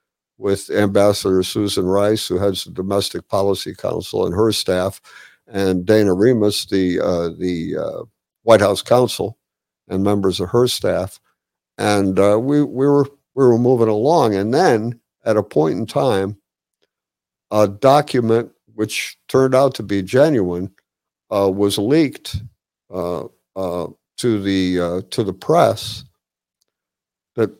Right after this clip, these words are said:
was a working draft, a White House working draft, which looked nothing like any of the conversations that we had had. And it was far, far, uh, beyond anything that we could ever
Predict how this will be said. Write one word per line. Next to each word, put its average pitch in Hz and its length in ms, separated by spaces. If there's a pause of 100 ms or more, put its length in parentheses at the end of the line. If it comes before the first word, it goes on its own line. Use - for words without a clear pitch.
(100)
was 117 180
a 107 60
working 120 600
draft, 123 540
a 95 60
White 127 300
House 110 320
working 113 420
draft, 123 560
which - 320 (480)
looked 120 280
nothing 131 420
like 107 320
any 110 200
of 101 100
the 98 60
conversations 101 840
that - 80
we 143 160
had 117 120
had. 95 300 (460)
And 107 100
it 101 60
was 101 280 (240)
far, 151 540
far, 127 640 (680)
uh, 80 260 (460)
beyond 127 520
anything 117 540
that 92 60
we 113 180
could 98 180
ever 113 340